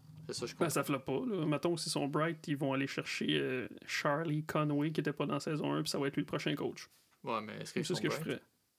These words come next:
Speaker 2: Hein ?
Speaker 1: Est-ce qu'ils sont bright ?
Speaker 2: Disney sont toujours bright.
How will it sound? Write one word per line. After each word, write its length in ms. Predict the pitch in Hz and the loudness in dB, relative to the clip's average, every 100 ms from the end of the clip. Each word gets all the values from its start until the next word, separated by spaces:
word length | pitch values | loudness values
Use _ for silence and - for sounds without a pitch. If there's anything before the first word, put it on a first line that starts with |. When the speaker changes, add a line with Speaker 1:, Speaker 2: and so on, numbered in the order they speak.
| - | -2
Speaker 2:
Hein ? 140 | 220 - _ | -2 -2 _
Speaker 1:
Est-ce 120 | - - | -12 -6
qu'ils 100 | 120 | -6
sont 140 | 113 | -4
bright ? 340 | 107 170 185 - _ _ _ - | -4 -4 -8 -16 _ _ _ -2
Speaker 2:
Disney 260 | 156 151 | 2 2
sont 100 | 180 147 | 2 -2
toujours 220 | 147 147 | 0 0
bright. 320 | 139 151 - | 0 -2 -6